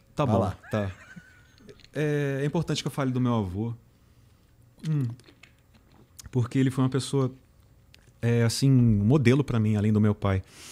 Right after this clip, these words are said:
Speaker 1: O meu avô foi pra Segunda Guerra Mundial, ele era, era do Esquadrão Santa Pua.
Speaker 2: Ah.
Speaker 1: E era aviador comandante, ele foi, era, acho que era major. E aí ele foi na tomada de Monte Castelo.
Speaker 2: Tá.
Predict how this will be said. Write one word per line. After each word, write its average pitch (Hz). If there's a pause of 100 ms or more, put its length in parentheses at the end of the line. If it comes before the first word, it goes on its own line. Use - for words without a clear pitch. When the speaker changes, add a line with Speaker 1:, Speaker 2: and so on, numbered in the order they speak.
(320)
Speaker 1:
O 127
meu 135
avô 135
foi 165
pra 160
Segunda 147
Guerra 120
Mundial, 104
ele 113
era, 117
era 113
do 107
Esquadrão 117
Santa 143
Pua. 101 (300)
Speaker 2:
Ah. 139 (640)
Speaker 1:
E 107
era 101 (720)
aviador 104
comandante, 107
ele 98
foi, 104
era, 98
acho 101
que -
era 98
major. 92 (520)
E 120
aí 117 (220)
ele 113
foi 127
na 123
tomada 127
de 127
Monte 123
Castelo. 110
Speaker 2:
Tá. 85